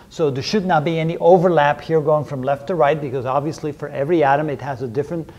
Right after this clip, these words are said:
atomic number, which is associated with the positive charge in the nucleus. So for example, hydrogen,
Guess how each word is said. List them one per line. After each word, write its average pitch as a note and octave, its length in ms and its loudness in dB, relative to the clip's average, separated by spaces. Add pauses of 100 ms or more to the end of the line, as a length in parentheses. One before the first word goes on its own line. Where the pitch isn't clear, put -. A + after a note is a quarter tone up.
(140)
atomic D#3 460 -2
number, G3 340 4
which D#3+ 220 2
is B2+ 100 -8
associated E3 800 4 (240)
with A3 200 0
the F#3 80 -4
positive G#3+ 680 -2
charge F#3 400 0
in E3+ 140 -4
the E3 80 0
nucleus. F#3 600 0 (360)
So - 140 -14
for F3 120 -4
example, D#3+ 520 2
hydrogen, F#3+ 580 4